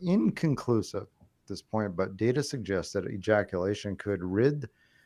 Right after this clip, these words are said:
the prostate of carcinogens, lower inflammation, and reduce, get this,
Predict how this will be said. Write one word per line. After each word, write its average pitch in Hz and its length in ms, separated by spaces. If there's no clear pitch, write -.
the 104 60
prostate 107 560
of 104 220
carcinogens, 107 880
lower 104 400
inflammation, 107 760
and 87 240
reduce, 90 760
get 98 180
this, - 280